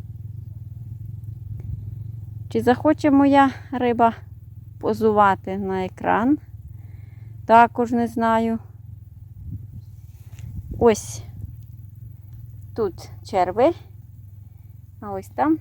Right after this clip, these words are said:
відро наготовлене вже на рибу. Ну, а ось там у нас поплавочок наш. Перша спроба, друзі.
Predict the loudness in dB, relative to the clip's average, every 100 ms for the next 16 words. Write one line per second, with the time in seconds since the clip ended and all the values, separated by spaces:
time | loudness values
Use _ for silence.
0 | -2 -8 -4 2 2 0 -10 -14 -8 -6
1 | -6 -4 -4 -2 -4 -4 -8 -16 -10 -6
2 | -6 -6 -6 -8 -12 -14 -20 -20 -20 -20
3 | -20 -20 -20 -20 -20 -18 -8 -6 -6 -4
4 | -4 -2 -2 2 4 4 0 -6 -18 -18
5 | -18 -18 -18 -18 -20 -20 -20 -20 -20 -20
6 | -20 -20 -20 -20 -20 -20 -20 -20 -20 -20
7 | -20 -20 -20 -20 -20 -20 -20 -20 -20 -20
8 | -20 -20 -20 -20 -20 -6 -6 -6 -6 -6
9 | -6 -10 -18 -14 -14 -16 -20 -20 -20 -20
10 | _ _ _ _ _ _ _ _ _ _
11 | -20 -20 -20 -20 _ -20 _ _ 4 4
12 | 2 -10 -8 -8 -4 -6 -6 -12 -12 -14